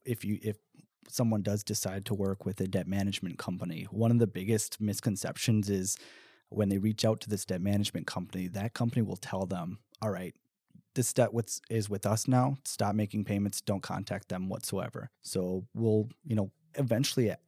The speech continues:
get contact with them 'cause we're continuing to contact that member and we have no idea that they did this. And then when they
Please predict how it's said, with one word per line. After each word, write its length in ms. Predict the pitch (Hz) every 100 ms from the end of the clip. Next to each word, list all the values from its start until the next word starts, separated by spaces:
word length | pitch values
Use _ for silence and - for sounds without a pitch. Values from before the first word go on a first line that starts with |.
| - - 120
get 240 | 107 107
contact 580 | - 107 110 - 95 -
with 120 | 98
them 140 | 104 107
'cause 180 | -
we're 100 | 101
continuing 460 | - 98 104 107 101
to 60 | 95
contact 460 | - 113 107 104
that 160 | - -
member 280 | 113 165 151
and 100 | 110
we 80 |
have 100 | 104
no 160 | 104 101
idea 360 | 101 156 170 104
that 160 | -
they 100 | -
did 220 | 101 143 156
this. 340 | - - - - - - _ _ -
And 160 | 113 107
then 180 | 110 110
when 280 | 107 104
they 260 | 92 95 98